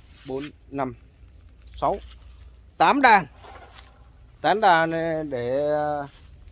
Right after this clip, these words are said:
quay, ờ, làm video thôi. Còn ở bên kia cách đây hai mươi cây số nữa thì, ờ, chạy ong hơn, ờ,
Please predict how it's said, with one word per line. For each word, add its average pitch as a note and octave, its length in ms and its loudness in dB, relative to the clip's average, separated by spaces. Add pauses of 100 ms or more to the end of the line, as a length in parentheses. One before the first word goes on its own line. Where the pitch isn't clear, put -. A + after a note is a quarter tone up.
(800)
quay, E3+ 320 0
ờ, E3+ 540 -2
làm D3+ 200 -2
video E3+ 320 2
thôi. D#3+ 140 -2 (880)
Còn C#3 140 -2
ở B2 100 0
bên D#3 200 -2
kia F3 200 2
cách F#3+ 260 -2
đây E3 320 -2
hai E3 540 0
mươi E3 200 -4
cây E3+ 480 0
số E3 240 -2
nữa F#3+ 280 -2
thì, D#3 120 -2
ờ, C#3+ 240 0
chạy C#3 220 -2
ong E3 280 -6
hơn, E3+ 180 -2
ờ, E3 280 -6